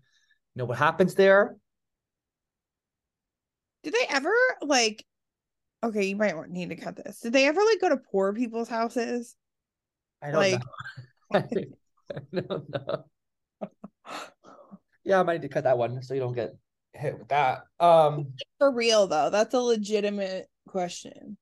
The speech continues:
Speaker 1: And then Tuesday of next week is the Girls Tell All. So I guess before the finale, which will be the week after, um,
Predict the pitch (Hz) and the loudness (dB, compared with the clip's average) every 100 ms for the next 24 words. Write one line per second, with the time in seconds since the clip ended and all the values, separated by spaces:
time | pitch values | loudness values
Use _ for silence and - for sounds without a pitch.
0 | _ 170 180 196 190 - 233 220 226 196 | _ 2 4 4 2 0 0 4 2 4
1 | 190 190 180 185 156 170 143 156 170 190 | 2 2 -2 -4 -6 -8 -2 4 4 4
2 | - 160 151 - 127 127 160 202 - 160 | 0 -2 0 2 2 4 2 -2 -4 -2
3 | 143 160 175 - 160 - 165 151 127 156 | 0 -2 -4 -10 -16 -4 -2 -2 -2 0
4 | 143 143 147 139 139 135 127 120 151 185 | 2 4 2 -4 -8 -8 -4 2 2 2
5 | - 147 143 - _ _ _ _ 143 147 | 2 2 2 -4 _ _ _ _ 0 2
6 | 139 135 | 2 -2